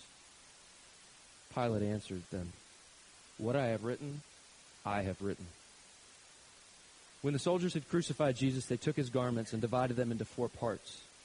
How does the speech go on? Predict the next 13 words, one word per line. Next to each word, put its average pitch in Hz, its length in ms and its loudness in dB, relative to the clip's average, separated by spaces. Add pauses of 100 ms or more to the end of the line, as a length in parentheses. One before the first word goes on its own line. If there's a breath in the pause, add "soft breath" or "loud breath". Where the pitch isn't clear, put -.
(380)
one 127 180 0
part 139 240 0
for 127 120 -6
each 127 220 0
soldier, 101 440 -2 (960)
also 156 340 2
his 127 160 0
tunic. 127 360 -2 (1040 loud breath)
But 131 100 2
his 131 120 0
tunic 185 340 2
was 135 100 0
seamless, 143 600 0